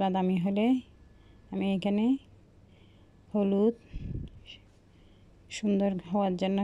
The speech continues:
কালারটা সুন্দর হওয়ার জন্য লাল মরিচ, একটু লাল মরিচের গুঁড়া, বেশি দিলে কিন্তু মজা হবে না। লাল মরিচের গুঁড়া, তারপর আদা রসুন তো আর মসুরের ডাল এগুলো সহ একসাথে, আদা রসুন তো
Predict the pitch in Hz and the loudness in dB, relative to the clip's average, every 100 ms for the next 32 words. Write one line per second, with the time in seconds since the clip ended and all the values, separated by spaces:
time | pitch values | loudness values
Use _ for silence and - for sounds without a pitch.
0 | 190 190 190 185 202 196 202 202 196 202 | 0 0 0 -2 -4 -2 0 0 0 0
1 | 202 185 208 214 254 233 208 190 190 190 | -2 0 0 2 2 2 2 0 0 0
2 | 226 - 185 - 214 247 - 208 202 196 | 0 -2 -8 -2 -2 -2 -4 -4 -2 -2
3 | 185 - 190 185 196 233 - - - - | -2 -4 -4 -2 -2 -2 -6 -18 -20 -20
4 | - - - 202 185 196 208 214 220 214 | -20 -20 -2 0 0 -2 0 2 2 2
5 | 202 233 226 190 185 185 190 196 233 254 | 2 4 4 2 2 0 -2 -2 -2 -4
6 | - - - - - - 202 190 190 185 | -14 -20 -20 -20 -20 -6 -2 0 0 0
7 | 180 185 180 190 226 233 - - - - | -2 -2 -2 0 0 -4 -14 -20 -20 -20
8 | - - - 190 185 196 202 208 196 190 | -20 -20 -4 -2 0 0 0 0 -2 0
9 | 190 190 196 - 208 208 208 202 - - | 0 0 -2 -2 0 0 0 -4 -10 -2
10 | 208 202 185 190 185 175 - 196 175 208 | 0 0 0 -2 -4 -6 -4 -2 0 0
11 | 190 185 190 190 185 190 - 202 196 202 | 0 0 0 -2 -2 -2 -2 -2 -2 -2
12 | - 208 - 247 269 202 190 202 180 190 | -2 -4 0 0 -2 -6 -2 0 0 -2
13 | 185 | -2